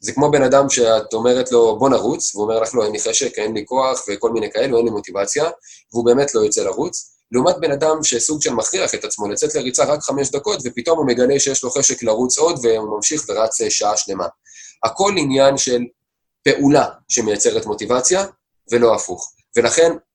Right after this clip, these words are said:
כדי לצאת מהמעגל ההרסני הזה, הייתי אומר לבן אדם, "קח את הפעולה הכי קטנה שאתה יכול לעשות עכשיו,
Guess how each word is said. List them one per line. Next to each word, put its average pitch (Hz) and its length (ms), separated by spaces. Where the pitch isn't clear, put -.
כדי 143 420
לצאת 143 340
מהמעגל 123 560
ההרסני 120 560
הזה, 185 280
הייתי 139 220
אומר 143 180
לבן 120 240
אדם, 131 280
"קח 151 180
את - 40
הפעולה 151 340
הכי 175 180
קטנה 107 280
שאתה 113 280
יכול 120 260
לעשות 113 280
עכשיו, 139 340